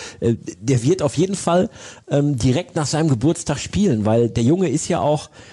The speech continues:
nicht, nicht weil er gehypt wird und weil der B V B damit dann Ruhe haben will, dass der dann endlich mal gespielt hat, weil sonst jeden Tag dreimal gefragt wird, „Wann spielt er denn? Wann spielt er denn? Wann spielt er denn?“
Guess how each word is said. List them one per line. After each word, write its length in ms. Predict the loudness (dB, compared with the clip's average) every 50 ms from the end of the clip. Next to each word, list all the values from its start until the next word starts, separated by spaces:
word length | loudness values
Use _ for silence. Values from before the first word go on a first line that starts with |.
| -20 -20 -20 _ _ -20 _ _ -4
nicht, 160 | -2 0 2
nicht 260 | 2 2 2 0 0
weil 120 | 0 0 0
er 60 | 0
gehypt 360 | 0 0 0 0 0 0 0
wird 120 | 0 -2 0
und 80 | 0
weil 80 | 2 2
der 100 | 2 2
B 100 | 0 0
V 140 | 0 0 0
B 140 | 0 0
damit 260 | 2 2 0 0 0 0
dann 100 | 0 0
Ruhe 260 | 2 2 2 4 2
haben 220 | 2 0 2 2
will, 100 | 2 2
dass 140 | 2 0 0
der 120 | -2 -2 0
dann 80 | 0
endlich 240 | 0 0 -2 0 0
mal 80 | 0 0
gespielt 320 | 0 -2 -2 -2 0 0
hat, 120 | 2 0 2
weil 120 | 2 2
sonst 160 | 2 0 0
jeden 160 | 0 -2 0
Tag 140 | 0 -4 -2
dreimal 260 | 0 -2 0 0 0
gefragt 240 | -2 0 0 0 2
wird, 100 | 2 2
„Wann 100 | 0 0
spielt 200 | -2 0 0 2
er 80 | 2 2
denn? 120 | 0 0
Wann 80 | -2 -2
spielt 200 | -2 -2 0 0
er 60 | 0
denn? 120 | 0 0
Wann 80 | -2 -2
spielt 180 | -2 -2 0 0
er 40 | 0
denn?“ 160 | -2 -2 -8